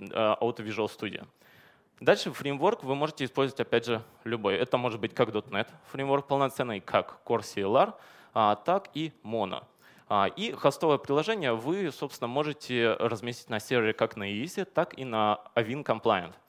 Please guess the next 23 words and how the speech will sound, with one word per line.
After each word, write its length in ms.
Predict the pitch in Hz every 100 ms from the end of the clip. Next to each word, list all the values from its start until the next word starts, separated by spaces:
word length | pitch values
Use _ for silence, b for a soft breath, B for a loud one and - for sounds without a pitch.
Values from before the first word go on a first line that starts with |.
| B B B -
То 80 | 110
есть, 200 | - -
что 140 | 165
такое 280 | - 117 110
Avin 160 | 117
Compliant? 440 | 107 104 101 95 95
Это 240 | 131 127 113
значит, 320 | 127 123 101
что 180 | - 110
вы, 160 | 190
грубо 320 | 160 113 101
говоря, 420 | 98 98 101 90 - B B B B
а, 460 | 104 101 101 101 98
можете 640 | 101 143 165 156 - 107 - _ _ _ _
взять 380 | 117 107 151 208 - -
и 260 | 123 120 104 - _ _ _ -
разместить 560 | 104 110 131 123 127 -
ваше 240 | 110 -
приложение 680 | - 107 107 123 196 170 98 - B B -
на 300 | 110 139 120
просто, 580 | - 160 - 151 123 120 - _ _ _ _ _ _ _ _ _ _ _ _ - B B B B B B -
а, 140 | 110
неком 260 | 113 147 139